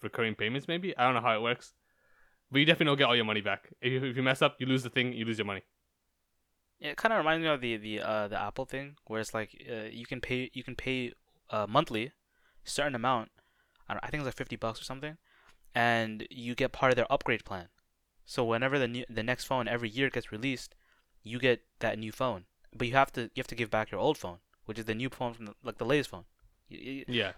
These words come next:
Speaker 2: like, you get where I'm going with this? So you have, you have, you have, you have an iPhone thirteen. This is when I'm listening back to the recording. I'm like, "What the heck am I talking about?" I have an iPhone thirteen that I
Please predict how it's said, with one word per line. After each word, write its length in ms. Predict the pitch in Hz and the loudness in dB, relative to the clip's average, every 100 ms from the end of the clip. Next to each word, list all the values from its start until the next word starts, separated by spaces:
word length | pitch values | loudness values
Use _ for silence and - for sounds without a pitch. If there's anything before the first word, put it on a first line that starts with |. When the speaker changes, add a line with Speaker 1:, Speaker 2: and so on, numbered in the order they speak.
| - | -6
Speaker 2:
like, 80 | 151 | -4
you 80 | |
get 100 | 185 | -2
where 240 | 180 170 170 | -2 -4 -4
I'm 100 | 135 | -4
going 100 | 151 | -2
with 100 | 160 | -2
this? 120 | 175 - - - - | -4 -10 -20 0 8
So 60 | |
you 60 | 185 | 10
have, 80 | 175 | 12
you 60 | |
have, 220 | 185 190 - 151 | 10 10 6 6
you 60 | |
have, 120 | 175 170 | 6 8
you 80 | 147 | 6
have 100 | 170 | 6
an 60 | - | 6
iPhone 220 | 156 156 | 0 0
thirteen. 580 | 139 127 - 190 143 175 - _ _ _ | 0 0 0 0 0 -4 -12 _ _ _
This 80 | 135 | 2
is 40 | 156 | 6
when 100 | 147 | 6
I'm 80 | 127 | 6
listening 240 | 123 127 | 0 4
back 140 | 120 | 4
to 60 | - | 4
the 80 | 117 | 0
recording. 260 | 117 117 | 0 0
I'm 60 | 113 | -2
like, 100 | 104 | -4
"What 120 | 120 | -4
the 80 | 113 | -4
heck 100 | 113 | -4
am 40 | 104 | -4
I 60 | |
talking 180 | 98 98 | -6 -8
about?" 120 | 95 - - - | -10 -14 2 8
I 40 | |
have 100 | 139 | 10
an 40 | 131 | 10
iPhone 220 | 143 151 | 8 4
thirteen 500 | 135 - 180 147 156 _ - - - - | 2 2 2 0 -2 _ -20 -20 -20 0
that 120 | 120 | 4
I 280 | 120 113 | 6 4